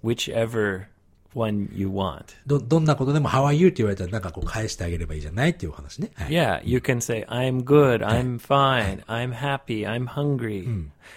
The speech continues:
Speaker 1: But in reality,
Speaker 2: 本当の世界では、はい。
Speaker 1: yeah, most people just say, "I'm okay," or, "I'm fine."
Speaker 2: あー。
Speaker 1: I'm good.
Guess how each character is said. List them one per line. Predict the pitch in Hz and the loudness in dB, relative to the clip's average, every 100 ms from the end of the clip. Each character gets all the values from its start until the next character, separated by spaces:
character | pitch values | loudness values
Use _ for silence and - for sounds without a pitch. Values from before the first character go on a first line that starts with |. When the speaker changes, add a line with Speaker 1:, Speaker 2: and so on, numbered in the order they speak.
| - | -10
Speaker 1:
But | - 135 - | -4 -4 0
in | 156 156 135 | 4 4 6
reality, | 131 123 139 160 123 82 95 131 147 - - | 4 4 2 0 -2 -4 -8 -8 -10 -14 -18
Speaker 2:
本 | - 104 | -12 -10
当 | - 104 | -6 -6
の | |
世 | 98 104 | -6 -6
界 | 76 | -8
で | 65 | -10
は、 | 65 - | -12 -10
は | - | -10
い。 | - | -8
Speaker 1:
yeah, | - 131 107 - | -4 -2 -2 -4
most | 107 117 135 - - | -4 0 0 -2 -6
people | 139 123 117 113 113 | -4 -2 0 -2 -2
just | 117 110 - - | -4 -6 -6 -8
say, | - 107 92 95 - _ _ _ - | -6 -4 -4 -8 -12 _ _ _ -10
"I'm | 233 240 165 143 | -6 -2 -2 -4
okay," | - - - 139 | -8 -12 -12 -10
or, | - | -2
"I'm | 165 180 | 2 4
fine." | - - - - 135 - _ _ _ - - - _ _ | 2 -6 -8 -10 -14 -18 _ _ _ -20 -20 -20 _ _
Speaker 2:
あ | - 82 78 71 | -8 -6 -4 -4
ー。 | 151 | -2
Speaker 1:
I'm | 147 | -2
good. | 117 113 95 98 | -2 -2 -4 -10